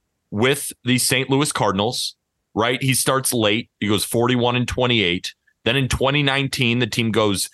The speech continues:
ninety-one and seventy-one. Then in the shortened covid season, goes thirty and twenty-eight. Then in twenty twenty-one, he wins another ninety games with the Saint Louis Cardinals. He now has a five fifty-nine winning percentage as a manager,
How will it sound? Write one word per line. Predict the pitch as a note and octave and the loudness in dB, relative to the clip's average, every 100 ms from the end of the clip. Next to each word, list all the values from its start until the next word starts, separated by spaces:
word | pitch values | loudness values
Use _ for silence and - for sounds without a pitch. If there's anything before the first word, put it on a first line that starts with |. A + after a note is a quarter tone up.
| _ | _
ninety-one | - G#2 A2+ C#3 C3+ B2+ B2 | -2 0 0 2 2 2 2
and | C3 B2+ | 0 0
seventy-one. | B2 G2+ G2 F#2 F#2 F#2+ A#2+ - - - | 0 0 0 2 2 0 -2 -8 -10 -2
Then | A2+ | 0
in | A#2 | 2
the | G#2 | 0
shortened | - C#3 C3+ D3+ C#3+ | 0 0 0 -2 -2
covid | - C3+ A2 F#2+ | 0 0 0 -2
season, | A2 G#2 G#2+ | 0 0 2
goes | G2 F#2 | 0 0
thirty | - A2+ B2 C3 | 0 0 2 0
and | B2+ | 0
twenty-eight. | - B2+ C#3+ C3 F#2+ A2 - - - - | -2 0 2 2 0 -2 -8 -14 -20 -4
Then | G#2+ B2+ | -2 2
in | C3 | 0
twenty | G#2+ B2 D3 | 0 0 0
twenty-one, | D3 C#3+ C#3+ C#3+ C#3 | 0 0 0 2 2
he | B2+ | 2
wins | B2 B2 A#2 | 2 2 2
another | G#2 G#2 A#2 B2 B2+ | 2 2 2 2 2
ninety | A2 G#2+ A#2+ B2+ B2 | 2 0 0 0 0
games | G#2 A2+ G2 F2 | 0 0 0 0
with | G2 | -2
the | F2 | -4
Saint | - G#2+ G2+ | -2 -2 0
Louis | G2 E2+ | 0 0
Cardinals. | - B2+ A#2+ A2+ G#2+ - - - - _ _ | -2 -2 0 0 -2 -8 -18 -20 -20 _ _
He | A#2+ B2+ | 0 2
now | B2+ B2 A#2+ | 2 2 2
has | A#2+ G#2 | 0 0
a | G#2+ | 0
five | F2+ - B2 B2 B2+ | -2 -2 0 2 0
fifty-nine | - B2+ - B2+ A#2+ G#2+ G#2+ A2 A2 A2 G2+ _ - | 0 -2 0 0 0 2 2 0 0 -2 -4 _ -10
winning | F2 A#2 D3+ C3+ | -2 0 2 0
percentage | G#2+ F#2 G#2 F#2+ F2+ - G2+ | -2 -2 0 0 0 -2 -2
as | A2 G#2+ | 0 0
a | G2 F2+ | 0 2
manager, | A2 E3+ F3 A#2+ - F#2 F2+ | 2 2 0 0 0 2 0